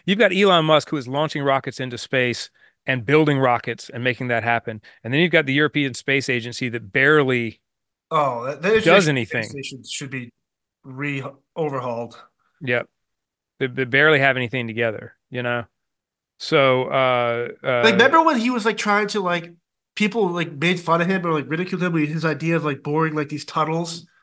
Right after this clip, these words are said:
Speaker 2: for, like,
Speaker 1: The Bor-,
Speaker 2: transportation to get
Speaker 1: the
Speaker 2: cars
Speaker 1: Boring
Speaker 2: off?
Speaker 1: Company, yeah.
Speaker 2: Right, and
Speaker 1: He's
Speaker 2: so
Speaker 1: still,
Speaker 2: it's just like
Speaker 1: but he's doing it, right? And the Boring, the Boring Company still operates, right?
Speaker 2: Yeah,
Speaker 1: Aren't they,
Speaker 2: but,
Speaker 1: aren't
Speaker 2: like,
Speaker 1: they
Speaker 2: he
Speaker 1: digging?
Speaker 2: puts this idea together, and people are like, "Oh, it's not gonna work," but he's thinking about it.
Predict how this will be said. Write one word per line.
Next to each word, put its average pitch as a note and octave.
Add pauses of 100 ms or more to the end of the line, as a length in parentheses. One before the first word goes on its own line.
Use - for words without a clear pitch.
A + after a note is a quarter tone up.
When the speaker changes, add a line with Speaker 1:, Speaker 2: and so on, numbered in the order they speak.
(280)
Speaker 2:
for, D#3+
like, D#3+
Speaker 1:
The E3+
Bor-, A3
Speaker 2:
transportation - (160)
to -
get D#3+
Speaker 1:
the D#3
Speaker 2:
cars E3
Speaker 1:
Boring G#3+
Speaker 2:
off? -
Speaker 1:
Company, A#2 (160)
yeah. D#3 (360)
Speaker 2:
Right, A3
and G3
Speaker 1:
He's E3
Speaker 2:
so A3
Speaker 1:
still, G#3
Speaker 2:
it's G3+
just -
like G#3+
Speaker 1:
but F#3
he's F#3+
doing C4
it, C3
right? D#3+
And F3+
the -
Boring, F3
the C#3+
Boring G3
Company D#3+
still C#3+
operates, C3+
right? C#3
Speaker 2:
Yeah, F#3
Speaker 1:
Aren't G3+
they, -
Speaker 2:
but, -
Speaker 1:
aren't D#3
Speaker 2:
like, F3+
Speaker 1:
they F3
Speaker 2:
he F#3+
Speaker 1:
digging? G#3+
Speaker 2:
puts C#4
this -
idea A3+
together, F#3+
and F3+
people G3
are E3+
like, F3+
"Oh, F3
it's E3+
not F#3
gonna F#3
work," F3
but A3 (140)
he's -
thinking G#3+
about C#3
it. -